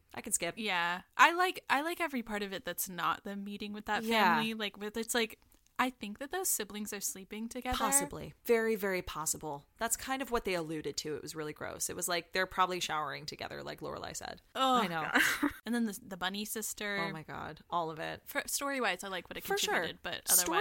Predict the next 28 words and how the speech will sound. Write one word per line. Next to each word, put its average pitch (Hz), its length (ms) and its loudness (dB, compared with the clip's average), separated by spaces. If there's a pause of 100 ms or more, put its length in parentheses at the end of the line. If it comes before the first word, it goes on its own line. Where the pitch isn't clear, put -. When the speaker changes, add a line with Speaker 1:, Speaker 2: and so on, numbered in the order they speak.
(120)
Speaker 1:
Story-wise, 415 280 4
I 269 120 4
like 226 220 2
Speaker 2:
meh. 226 60 -2
Speaker 1:
a - 20 0
lot 180 240 6
of 254 120 -8
these 156 220 -4
episodes 151 420 0
that - 100 -4
we've 156 160 -6
said 156 220 -4
we 156 80 -8
don't 160 180 -6
like. 156 200 -2
It's 147 100 -6
just - 180 0
a 170 60 -4
personal 147 420 -8
preference. - 680 -4 (480)
You 233 120 -4
Speaker 2:
Yeah. 180 180 0
Speaker 1:
know? - 20 -4 (240)
Speaker 2:
We 359 160 -6
really 392 160 0
like 247 220 0
this 165 120 -4
show. 202 460 -4